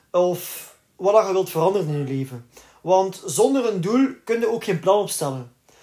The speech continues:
Dat is, dat je, dat is zoals dat je ergens naartoe zou rijden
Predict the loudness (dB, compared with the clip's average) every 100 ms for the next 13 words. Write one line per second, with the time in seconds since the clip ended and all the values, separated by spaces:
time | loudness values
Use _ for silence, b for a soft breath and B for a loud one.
0 | b b 4 4 4 2 0 -2 0 2
1 | 2 2 2 2 2 4 4 4 -2 -4
2 | -4 -2 0 2 2 0 -2